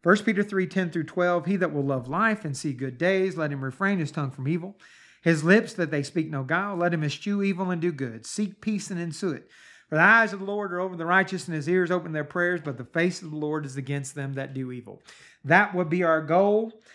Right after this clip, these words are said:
Uh, look forward to it, and I hope you'll come back on Tuesday. If all goes according to plan, I'll have another podcast up then. Uh, thank you so much for listening.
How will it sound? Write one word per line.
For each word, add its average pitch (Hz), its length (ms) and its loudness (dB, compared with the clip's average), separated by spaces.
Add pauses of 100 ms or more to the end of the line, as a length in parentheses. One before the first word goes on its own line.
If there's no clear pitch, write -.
(260)
Uh, 139 460 2
look 165 280 2
forward 196 420 4
to 220 180 6
it, 247 180 2
and 143 320 2
I 135 80 -4
hope 190 320 4
you'll 160 160 4
come 175 240 0
back 180 260 4
on 151 220 -2
Tuesday. 202 680 2
If 151 140 -2
all 160 160 2
goes 160 220 0
according 156 340 -2
to - 60 -14
plan, 175 340 -2 (420)
I'll 160 180 6
have 170 200 4
another 151 420 0
podcast 151 720 -4
up 151 220 -4
then. 185 380 0 (360)
Uh, 139 280 0
thank 208 320 2
you 170 60 0
so 196 220 2
much 180 340 0
for 143 180 -2
listening. 202 680 0